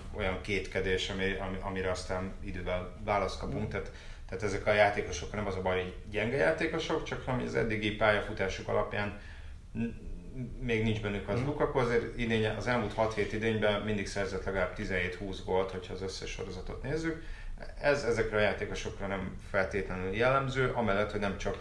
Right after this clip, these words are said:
Speaker 1: kizárólag a, a támadások fókuszpontjaként szolgáltak.
Speaker 2: Mondhatjuk azt, hogy a te szemedben úgy tűnik, mint hogyha Lukakut alulértékelték volna?
Speaker 1: Valahol ig-, valahol igen, de,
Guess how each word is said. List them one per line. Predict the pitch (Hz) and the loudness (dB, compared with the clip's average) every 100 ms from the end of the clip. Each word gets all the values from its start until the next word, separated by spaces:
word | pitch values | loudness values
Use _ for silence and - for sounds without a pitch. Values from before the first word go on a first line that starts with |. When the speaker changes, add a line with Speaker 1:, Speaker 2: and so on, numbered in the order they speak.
| - | -6
Speaker 1:
kizárólag | - 95 92 95 92 92 | -4 2 4 6 4 4
a, | 95 95 95 95 104 92 | 2 4 6 4 2 2
a | 92 - - - - | 0 -2 -8 -10 -4
támadások | - 92 95 95 - 101 | 0 0 2 2 2 -2
fókuszpontjaként | - 95 98 - 98 92 92 95 92 92 | -4 -4 -4 -4 -4 -2 -2 -2 -4 -6
szolgáltak. | - 98 92 87 - - | -8 -4 -2 -2 -2 -2
Speaker 2:
Mondhatjuk | 135 135 151 117 | 0 2 2 0
azt, | 135 | 0
hogy | 135 123 | -2 -2
a | 110 | 0
te | 127 | -2
szemedben | 123 127 123 123 123 117 | 2 2 2 2 2 2
úgy | 117 | -2
tűnik, | 117 | 0
mint | 123 123 | 0 0
hogyha | 123 113 | 0 0
Lukakut | 110 113 127 127 - | 0 0 -2 -6 -4
alulértékelték | 113 107 110 110 120 120 123 123 123 135 | 0 2 2 0 0 0 2 2 2 -2
volna? | 151 123 107 107 - - - - - - - - - - - - - - - - - - - - - - - - | 0 2 2 -2 -4 -8 -10 -10 -8 -8 -10 -10 -12 -12 -12 -12 -12 -14 -14 -14 -10 -8 -8 -12 -12 -10 -10 4
Speaker 1:
Valahol | 147 160 120 123 | 8 10 10 6
ig-, | 117 - - | 2 -4 0
valahol | 127 139 107 107 | 4 6 6 2
igen, | 110 123 156 165 - - - - - - - | 4 4 2 0 -10 -14 -14 -10 -10 -10 -4
de, | 123 | 0